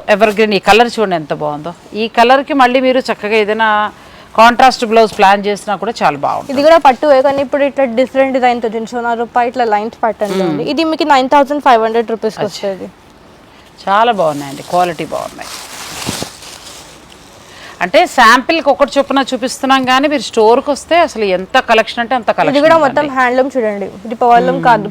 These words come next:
Speaker 2: ప్యూర్ సిల్క్ ప్లస్ హ్యాండ్లూమ్, హ్యాండ్
Speaker 1: హ్యాండ్లూమ్.
Speaker 2: వీవింగ్ మొత్తం ఇవన్నీ.
Speaker 1: ఇది బ్లౌజ్.
Speaker 2: యా, ఇది బ్లౌజ్.
Speaker 1: తెలుస్తుందిలేమ్మా,
Speaker 2: బ్యూటీ బ్లౌజ్.
Speaker 1: పవర్లూమ్ మనకి ప్యూర్ అనేది ఫ్యాబ్రిక్ని బట్టి తెలుస్తుంది.
Speaker 2: ఇది మీకు నైన్ థౌజండ్ ఫైవ్ హండ్రెడ్ రూపీస్కి
Speaker 1: అచ్చా.
Speaker 2: వస్తుంది.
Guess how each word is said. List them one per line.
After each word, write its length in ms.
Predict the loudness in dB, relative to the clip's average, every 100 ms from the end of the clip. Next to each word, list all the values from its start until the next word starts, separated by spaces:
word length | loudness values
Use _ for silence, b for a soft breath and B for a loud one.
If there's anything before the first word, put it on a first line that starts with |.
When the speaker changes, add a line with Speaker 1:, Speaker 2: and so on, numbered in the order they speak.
| 0
Speaker 2:
ప్యూర్ 220 | 0 0 -2
సిల్క్ 180 | -6 -2
ప్లస్ 200 | -2 -4 -10
హ్యాండ్లూమ్, 320 | -8 -8 -8
హ్యాండ్ 160 | -10
Speaker 1:
హ్యాండ్లూమ్. 240 | -10 -6 -4
Speaker 2:
వీవింగ్ 260 | -4 -6 -8
మొత్తం 200 | -10 -10 -12
ఇవన్నీ. 300 | -12 -14 -16 -18 -20 -14 -6
Speaker 1:
ఇది 120 | -4 -4
బ్లౌజ్. 340 | -4 -4 -8 -10 -2
Speaker 2:
యా, 80 | 0 0
ఇది 120 | -2
బ్లౌజ్. 140 | 0 0
Speaker 1:
తెలుస్తుందిలేమ్మా, 640 | 0 0 2 2 2 0
Speaker 2:
బ్యూటీ 60 |
బ్లౌజ్. 180 | 2 2
Speaker 1:
పవర్లూమ్ 640 | 2 2 0 0 -4 -4
మనకి 300 | -8 -8 -8 -8 -4
ప్యూర్ 240 | 0 2 2
అనేది 260 | 0 -2 -4 -6 0
ఫ్యాబ్రిక్ని 480 | 2 2 -2 -4 -4
బట్టి 180 | -4 -4 -6
తెలుస్తుంది. 360 | -6 -6 -2
Speaker 2:
ఇది 80 | -2
మీకు 140 | 0 2 4
నైన్ 180 | 2 2
థౌజండ్ 280 | 0 0 0
ఫైవ్ 160 | 2 2
హండ్రెడ్ 260 | 0 -2 -4
రూపీస్కి 340 | -8 -10 -8 -10
Speaker 1:
అచ్చా. 20 |
Speaker 2:
వస్తుంది. 340 | -12 -14 -14